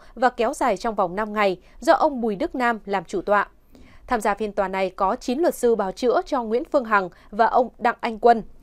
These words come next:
Ngoài ra còn có bảy luật sư bảo vệ quyền và lợi ích hợp pháp cho các đương sự,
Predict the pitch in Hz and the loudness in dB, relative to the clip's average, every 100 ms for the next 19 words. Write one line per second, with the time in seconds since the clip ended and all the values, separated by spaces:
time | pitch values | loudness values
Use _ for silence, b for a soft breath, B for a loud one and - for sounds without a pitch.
0 | b b b 302 277 320 311 262 - 214 | b b b 0 2 0 0 -2 0 0
1 | 294 214 185 - 254 214 170 208 - 240 | 2 0 -2 0 0 2 0 -2 -2 0
2 | 214 170 196 196 - 339 226 185 262 311 | 0 2 0 2 2 0 -4 -4 0 -2
3 | - 220 311 - 214 - 214 - | -2 -4 -2 -2 -4 4 4 4